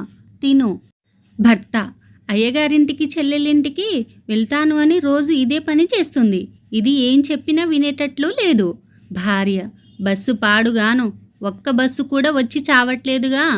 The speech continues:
పక్కనున్న ఆమె, "ఆ, అవును, ఫ్రీ బస్సు కదా, అందుకే ఎక్కువ మంది ఉంటున్నారు, సందు లేకుండా ఉంటున్నారు బస్లో, బస్సేమో సరిపోవట్లేదు." భార్య, "అవును, బస్సే సరిపోవట్లే,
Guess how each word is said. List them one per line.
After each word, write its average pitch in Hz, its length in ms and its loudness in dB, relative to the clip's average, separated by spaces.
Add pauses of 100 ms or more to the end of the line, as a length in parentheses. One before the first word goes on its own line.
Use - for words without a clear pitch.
(440)
పక్కనున్న 233 520 0 (160)
ఆమె, 240 300 4 (420)
"ఆ, 202 140 -2 (280)
అవును, 226 360 2 (360)
ఫ్రీ 226 220 -2
బస్సు 254 360 -2
కదా, 254 360 0 (520)
అందుకే 208 400 2 (360)
ఎక్కువ 202 300 -4
మంది 262 320 4
ఉంటున్నారు, 269 720 2 (340)
సందు 226 320 0
లేకుండా 269 520 0
ఉంటున్నారు 269 960 4
బస్లో, 214 440 -2 (480)
బస్సేమో 254 640 0
సరిపోవట్లేదు." 247 880 0 (440)
భార్య, 196 480 -2 (440)
"అవును, 214 340 0 (360)
బస్సే 202 380 -2
సరిపోవట్లే, 247 800 -2